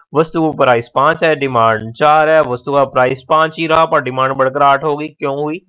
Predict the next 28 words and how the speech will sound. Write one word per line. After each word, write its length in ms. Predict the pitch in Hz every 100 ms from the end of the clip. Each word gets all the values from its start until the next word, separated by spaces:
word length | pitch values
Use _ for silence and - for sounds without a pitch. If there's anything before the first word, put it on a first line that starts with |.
| _ _ _
दूसरे 340 | 202 101 117 131
फैक्टर्स 320 | 135 147 147
के 100 | 160
कारण। 320 | 151 151 151
कंज्यूमर 420 | 147 127 123 123
की 120 | 113 127
इनकम 320 | 139 135 143
बढ़ 140 | 139
गई, 180 | 139 139
गवर्नमेंट 340 | 127 107 104
ने 60 | 107
टैक्स 260 | 117 131 -
कम 240 | 139 139
कर 180 | 143 135
दिया, 220 | 139 143 - - - -
कंज्यूमर 340 | 143 139 131
की 100 | 113
प्रेफरेंस 460 | 107 139 147 151 151
चेंज 220 | 147 143
हो 120 | 147
गई, 120 | 143 151
कुछ 340 | 156 127 -
भी 120 | 170
कारण 260 | 180 165 165
हो 140 | 160
सकते 280 | 160 151 -
हैं 80 | 147
भाई, 300 | 127 175